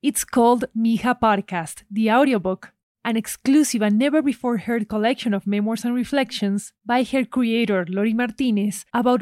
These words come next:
what it meant to turn her own migration story into a fiction series. When you get Ochenta's audiobooks, you're directly supporting our independent audio series productions.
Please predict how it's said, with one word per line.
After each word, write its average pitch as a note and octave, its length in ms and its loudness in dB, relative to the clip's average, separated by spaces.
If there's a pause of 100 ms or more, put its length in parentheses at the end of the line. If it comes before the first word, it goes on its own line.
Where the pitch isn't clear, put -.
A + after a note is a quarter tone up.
what C4 240 2
it D4+ 120 0
meant A#3+ 340 2 (100)
to G#3+ 100 -8
turn A#3 280 -2
her G3+ 240 0
own B3 200 0
migration A3+ 540 0
story B3 580 0 (180)
into D4 240 0
a G#3 60 2
fiction - 420 -2
series. B3 680 -4 (600)
When A#3 260 2
you D4 120 4
get C4 260 0
Ochenta's A3 460 -2
audiobooks, A#3 680 -2 (100)
you're B3+ 180 2
directly C4 500 0
supporting A3 640 -2
our G#3+ 160 -2
independent A#3+ 840 0
audio A#3 260 2
series G3 360 0
productions. F#3+ 760 -4